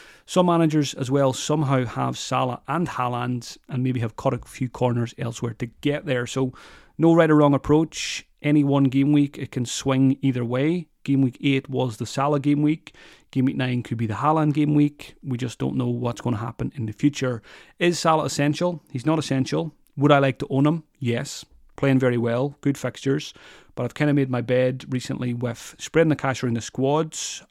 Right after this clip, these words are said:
and it wasn't enjoyable to see the two Salah goals pop up on my LiveScore app at the weekend. But like I said, it's one game week. I'm not gonna overreact. I'm not gonna rip up my team to get him. I don't want a wild card just for one player because my squad looks really good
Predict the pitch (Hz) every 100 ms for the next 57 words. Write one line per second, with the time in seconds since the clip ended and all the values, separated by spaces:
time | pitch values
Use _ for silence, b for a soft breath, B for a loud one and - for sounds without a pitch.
0 | - 131 127 123 123 123 - B B B
1 | B _ 127 123 165 170 165 156 160 165
2 | 175 - - 131 - 139 143 139 - 131
3 | - 135 135 135 - 127 127 123 123 120
4 | - 123 120 117 _ - 127 120 120 123
5 | 120 120 127 139 - 147 143 143 143 135
6 | 139 135 143 147 151 - b b - 139
7 | 139 131 123 113 117 165 175 143 131 147
8 | - - 131 131 131 143 135 139 123 120
9 | - - 135 127 - 123 135 143 135 131
10 | 135 123 117 - 120 117 143 156 _ 139
11 | 131 135 127 123 120 - 123 120 - 123
12 | 117 120 113 117 117 139 165 B B B
13 | B 131 131 120 120 113 - 135 127 127
14 | 127 120 - - 135 127 143 165